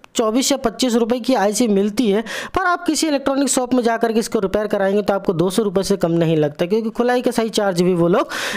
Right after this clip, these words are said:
ले लेते हैं। तो simply हम जो नई आईसी लेकर के आए, इस आईसी को हम इसमें लगा देंगे। सोल्डरिंग iron की सहायता से हम इस आईसी को बड़ी प्यार से और बड़ी सहजता के साथ में निकालेंगे, जिसके इसके jumper जो है वो अच्छी तरीके से टूटे ना।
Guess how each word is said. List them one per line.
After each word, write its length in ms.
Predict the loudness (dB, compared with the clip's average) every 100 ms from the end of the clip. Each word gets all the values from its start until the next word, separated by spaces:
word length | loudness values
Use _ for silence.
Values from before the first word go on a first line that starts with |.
| 0
ले 220 | 2 2
लेते 300 | 2 0 -2
हैं। 100 | -2
तो 100 | 0
simply 340 | 0 0 0 0
हम 220 | 0 2
जो 120 | 0
नई 240 | 2 2 2
आईसी 280 | 0 0 0
लेकर 300 | 0 0 -2
के 120 | 0
आए, 180 | 0 0
इस 200 | 0 0
आईसी 300 | 0 0 0
को 100 | 0
हम 180 | 0 2
इसमें 280 | 2 0 0 -4 -8 -2 0
लगा 340 | 2 4 2
देंगे। 300 | 2 2 2 0 -4 -10 -12 -4
सोल्डरिंग 340 | -2 0 2
iron 320 | 2 2 2 0
की 100 | 0
सहायता 420 | 2 2 0 -2
से 140 | 0
हम 160 | 0 0
इस 120 | 0
आईसी 360 | 0 0 -2 -2
को 120 | 0
बड़ी 200 | 0 -2
प्यार 340 | -2 0 0 2
से 140 | 0
और 60 | 0
बड़ी 220 | 0 0
सहजता 460 | 0 0 0 -2 0
के 100 | 0
साथ 220 | 0 2
में 100 | 2
निकालेंगे, 480 | 2 2 2 2 2
जिसके 280 | 0 0
इसके 220 | -2 0 0
jumper 440 | 0 0 -2 -2
जो 120 | 0
है 140 | 0 0 -2 -6 -2
वो 60 | 0
अच्छी 220 | 0 -2
तरीके 360 | -2 -2 0 0
से 120 | -2
टूटे 340 | 0 0 0 0
ना। 260 | 2 2